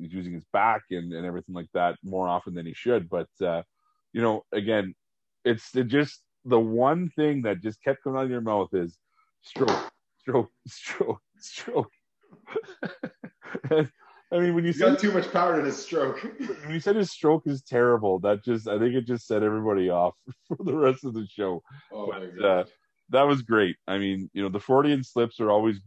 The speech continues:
Speaker 1: always good, especially when you're talking about injuries, because it's almost impossible to not have one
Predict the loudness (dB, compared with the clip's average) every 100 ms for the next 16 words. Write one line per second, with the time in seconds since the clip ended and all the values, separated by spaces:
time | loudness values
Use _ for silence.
0 | -6 -2 0 -2 0 -2 -2 -4 -4 -4
1 | -4 -2 -4 -6 -2 -2 -2 -4 -4 -4
2 | -8 -6 -6 -8 -2 -2 0 0 0 0
3 | -6 0 0 0 -6 -10 -8 -4 -4 -4
4 | -8 -10 -20